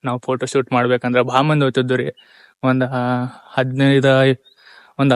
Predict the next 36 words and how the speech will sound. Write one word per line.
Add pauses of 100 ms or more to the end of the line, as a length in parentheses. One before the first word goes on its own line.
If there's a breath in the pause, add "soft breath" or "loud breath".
ಹತ್ತು
ಹದಿನೈದು
ಮಂದಿ
ಹೋಗ್ತಿದ್ವು.
ಎಲ್ಲ
ಹುಡುಗರು
ಕೂಡ್ಕೊಂಡ (160)
ಪಟ್ಟಿ
ಗಿಟ್ಟಿ
ಹಾಕಿ, (400 soft breath)
ಕ್ಯಾಮೆರಾ
ತಗೊಂಡ (520 soft breath)
ಇಪ್ಪತ್ತು
ಇಪ್ಪತ್ತು
ರೂಪಾಯಿ
ಪಟ್ಟಿ
ಹಾಕಿ
ಎಲ್ಲ
ಕ್ಯಾಮೆರಾ
ತಗೊಂಡ್
ಹೋಗ್ತಿದ್ವು.
ಭಾಳ
ಮಂದಿ
ಹೋಗ್ತಿದ್ವು
ರೀ
ಅವಾಗ. (340 loud breath)
ಅವ್
ಭಾಳ
ಕ್ರೇಜ್
ಇತ್ತು. (100)
ಇಲ್ಲಿ
ಮತ್ತೆ
ಅವಾಗ
ಫೋಟೋ
ಹಾಕ್ತೇನೆ
ನೋಡ್ರಿ.